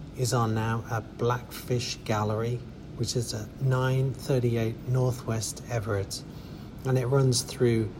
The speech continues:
January twenty-seventh. Thanks very much for doing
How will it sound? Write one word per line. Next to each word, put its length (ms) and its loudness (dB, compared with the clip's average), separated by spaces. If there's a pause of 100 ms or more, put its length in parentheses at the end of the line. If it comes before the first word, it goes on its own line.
(260)
January 600 2 (300)
twenty-seventh. 640 -2 (500)
Thanks 240 2
very 160 10
much 280 4
for 100 -2
doing 380 6